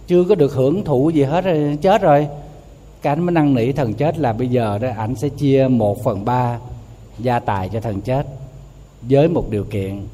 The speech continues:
là cho ảnh sống thêm năm nữa. Vậy nó mới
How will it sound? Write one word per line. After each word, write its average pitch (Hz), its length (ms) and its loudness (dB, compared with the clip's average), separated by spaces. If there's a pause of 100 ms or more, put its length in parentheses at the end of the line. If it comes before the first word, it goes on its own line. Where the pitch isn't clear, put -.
(160)
là 104 140 -6
cho 127 180 -4
ảnh 117 180 -2
sống 147 300 -4
thêm 110 360 -2
năm 110 240 -4
nữa. 95 200 -6 (3750)
Vậy 123 260 6
nó 151 100 8
mới 160 120 8